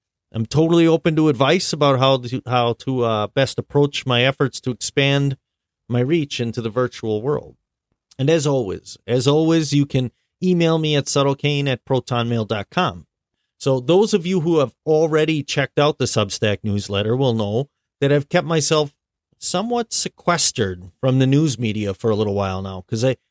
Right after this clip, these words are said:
because I believe it's healthy to, uh, take a break from time to time from the constant chatter and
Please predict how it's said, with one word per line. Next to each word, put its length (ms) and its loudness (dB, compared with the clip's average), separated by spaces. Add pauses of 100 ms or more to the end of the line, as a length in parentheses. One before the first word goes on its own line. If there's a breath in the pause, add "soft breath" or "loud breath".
(320)
because 300 0
I 80 4
believe 380 0
it's 480 -4
healthy 500 -2
to, 320 0
uh, 200 2
take 260 -2
a 20 -4
break 260 2
from 160 0
time 280 2
to 40 -2
time 340 -2
from 180 -2
the 60 -2
constant 520 -2
chatter 460 0
and 240 -8